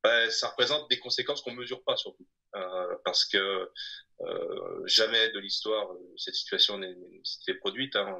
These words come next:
Effectivement, euh, comme vous le dites, c'est presque deux saisons blanches consécutives pour un sport comme le nôtre. Euh, c'est les conséquences qui, euh, en termes de licenciés, vont déjà être certainement sur les catégories jeunes avoir des, de l'impact.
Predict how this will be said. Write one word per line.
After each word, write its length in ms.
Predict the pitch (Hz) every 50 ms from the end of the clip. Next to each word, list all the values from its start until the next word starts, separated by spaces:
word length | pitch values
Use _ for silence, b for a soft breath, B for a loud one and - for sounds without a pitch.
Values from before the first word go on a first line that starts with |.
| 90 87
Effectivement, 540 | - - - - 95 98 107 110 104 95 90
euh, 40 | 90 -
comme 160 | - 90 87
vous 100 | - -
le 60 | 90 -
dites, 220 | 107 110 - - -
c'est 160 | - - -
presque 300 | - 87 - - 95 95
deux 120 | 101 104
saisons 320 | 101 - 104 98 95 95 95
blanches 280 | 95 104 104 98 -
consécutives 520 | - - - 92 - - 90 - - 101 -
pour 120 | - - -
un 40 |
sport 380 | - - - 104 98 95 - _ B B B B B B B B B _ _ _ _ -
comme 180 | - 92 98
le 100 | 98 98
nôtre. 300 | 101 113 127 139 - - -
Euh, 880 | - 101 95 95 95 95 90 90 90 90 90 92 90 90 87 87 87 - - _ 67 65 _ _ _
c'est 160 | - - 98
les 80 | 95 98
conséquences 460 | - 101 98 110 101 - 113 110 -
qui, 280 | - - 101 95 92 95
euh, 260 | 92 90 90 90 90 87 90 90 90
en 100 | - 92
termes 220 | - - 101 95 95
de 60 | 98
licenciés, 480 | - 104 - - 110 104 - - 117 110
vont 120 | 98 95
déjà 240 | 92 98 92 98 98
être 160 | 98 98 _
certainement 460 | - - 101 - - 104 101 104 104 104
sur 140 | - 95
les 80 | 90 - - - - -
catégories 400 | 92 - 95 95 95 92 98 92
jeunes 220 | 95 101 101 95
avoir 240 | 90 87 90 92 90
des, 120 | 95 92 - _ _
de 60 | - 92
l'impact. 480 | 95 92 - 117 123 127 - - -